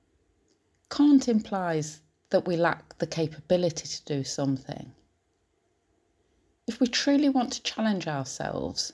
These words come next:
we're going to have to stop using the word can't and start to use the word won't, you know, when appropriate.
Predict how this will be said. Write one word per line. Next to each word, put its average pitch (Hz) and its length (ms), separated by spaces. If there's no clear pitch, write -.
we're 190 120
going 214 240
to 208 100
have 190 200
to 156 60
stop - 320
using 165 440
the 135 80
word 127 340
can't 131 500
and 240 80
start - 320
to 247 120
use 220 380
the 214 120
word 202 520
won't, 180 540
you 302 100
know, 285 160
when 262 160
appropriate. - 1040